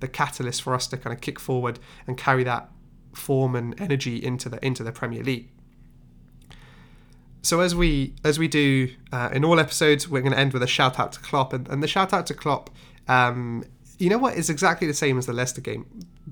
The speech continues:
The, the team are still, you know, it's still in our hands. We're not relying on other teams to lose or anything like that. So the, the power is still in our hands. So getting the team to refocus, um,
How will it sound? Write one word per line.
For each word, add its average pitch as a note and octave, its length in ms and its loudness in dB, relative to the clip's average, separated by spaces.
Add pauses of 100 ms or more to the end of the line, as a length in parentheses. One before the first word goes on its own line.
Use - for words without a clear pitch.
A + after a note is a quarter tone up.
The, C3+ 520 4 (140)
the C#3 120 -2
team G3 340 0
are D3 100 0
still, C#3+ 540 2 (460)
you C#3+ 100 4
know, A#2 60 2
it's A2 100 -2
still F#3+ 180 4
in D#3+ 100 4
our B2+ 140 2
hands. B2+ 420 -6
We're - 80 0
not D#3+ 220 2
relying C#3 480 6
on B2 160 -2
other C3 160 2
teams B2+ 320 -4
to - 80 -10
lose B2+ 560 -2 (360)
or C3 100 0
anything B2+ 300 -2
like B2+ 180 -10
that. C3 180 -6
So B2+ 180 -2
the, C3+ 380 -2
the C#3 160 -4
power E3 360 4
is C#3+ 80 2
still C#3+ 220 0
in B2+ 80 0
our A#2+ 80 -4
hands. A#2+ 300 -4
So B2 240 -6 (540)
getting F#3+ 260 4
the F3 80 0
team D3 260 -2
to C3+ 120 -4
refocus, C#3+ 920 0 (420)
um, A#2+ 560 0